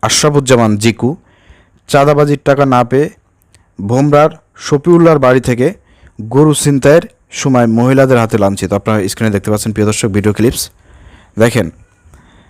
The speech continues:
এখানে যেটা আমরা ক্যাপশনে পেয়েছি যে সাতক্ষীরার অলিপুরে ইউনিয়ন ছাত্রদলের সভাপতি, নাম হচ্ছে আশরাফুজ্জামান জিকু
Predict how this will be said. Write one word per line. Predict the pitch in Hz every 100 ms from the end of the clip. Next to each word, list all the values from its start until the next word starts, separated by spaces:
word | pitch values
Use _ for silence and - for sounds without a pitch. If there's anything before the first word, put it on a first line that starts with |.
| -
এখানে | 120 139 135
যেটা | 135 131
আমরা | 123 120
ক্যাপশনে | 113 - 120 110 120 165 _ _ -
পেয়েছি | 120 117 - 165
যে | 135 107 90 -
সাতক্ষীরার | - 113 - 127 123
অলিপুরে | - 123 127 123 117 220 _ _ _ - - -
ইউনিয়ন | 120 139 135
ছাত্রদলের | 120 120 110 104
সভাপতি, | 104 95 107 147
নাম | 113 107
হচ্ছে | 98 92
আশরাফুজ্জামান | - 101 92 87 117 78 - 95
জিকু | 113 -